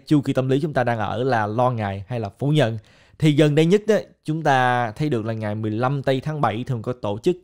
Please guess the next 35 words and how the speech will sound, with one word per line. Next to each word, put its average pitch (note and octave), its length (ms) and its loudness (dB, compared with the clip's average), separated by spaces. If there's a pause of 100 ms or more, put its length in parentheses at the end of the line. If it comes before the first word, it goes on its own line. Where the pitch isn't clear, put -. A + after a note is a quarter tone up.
cái D3 200 0
buổi A2+ 320 -4
bỏ G#2 220 -4
phiếu. D3+ 360 2 (400)
Thì C3+ 260 0
ngày C3 240 0
mười B2+ 140 0
lăm C#3+ 340 0
tây D3+ 100 2
tháng D#3+ 180 -2
bảy A#2 260 0
đó, E3+ 100 2 (420)
để B2 140 -8
thường A2+ 140 -4
cho A#2+ 120 -2
các A#2+ 100 -8
bạn A2 160 -4
thấy B2 100 -4
được G#2+ 180 -4
là G#2+ 120 -4
ngày G#2+ 220 -6
mười G#2 140 -4
lăm A#2+ 280 -4
tây C3 120 -4
tháng C#3+ 180 -8
bảy G2+ 180 -2
lúc C3+ 180 -8
đó B2+ 180 -2
giá C#3 240 -4
cả F#2+ 320 -6
của B2+ 80 -6
Bitcoin A2+ 320 -6
là G#2+ 60 -4
bao G#2+ 80 -4
nhiêu. A#2+ 300 -4